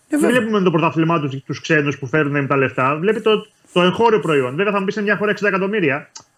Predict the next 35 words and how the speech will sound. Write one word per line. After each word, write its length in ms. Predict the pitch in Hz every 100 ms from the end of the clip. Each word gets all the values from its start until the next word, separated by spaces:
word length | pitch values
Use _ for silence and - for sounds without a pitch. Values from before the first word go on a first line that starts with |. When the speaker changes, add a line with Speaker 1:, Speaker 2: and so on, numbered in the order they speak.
| _ _ _ _ -
Speaker 1:
Δεν 100 | 170
είναι 100 | 180
το 80 | 156
ίδιο, 420 | 127 127 160 -
αν 120 | 254
Speaker 2:
Ε, 20 |
Speaker 1:
το 60 | 254
Speaker 2:
ναι. 60 | 240
Speaker 1:
σκεφτείς 260 | 135 131
απ' 60 | 123
την 180 | - 127
άλλη, 320 | 123 180 185
αλλά 340 | - 165 175 165
έχουν 360 | 175 170 160
πιο 140 | 160 156
πολύ 160 | 151
μεγάλη 260 | 135 131 127
δεξαμενή, 520 | 120 127 117 117 123
Speaker 2:
Ε. 100 | 185
Speaker 1:
αλλά, 400 | 214 233 240 226 -
ε. 120 | 190 - _ - - _ _ _ _ _ _ _ _ _ _ _ _ _ _ _
Τέλος 180 | - 175
Speaker 2:
Λοιπόν, 100 | 233
Speaker 1:
πάντων. 120 | 185 - _ _ _ -
Speaker 2:
καλά. 400 | 208 226 247 160 _ _ _ _ _ _
Speaker 1:
Έλα, 140 | 139
Speaker 2:
Εντάξει. 160 | 175 -
Speaker 1:
τα 40 | 147
λέμε. 180 | 160 131 - _ _ _ _ _ _
Speaker 2:
Τα 80 | -
λέμε. 300 | 214 311 302 - _ _ _
Speaker 1:
Και 80 | 175
με 100 | 180
τη 100 | 190
νίκη. 380 | 202 - 104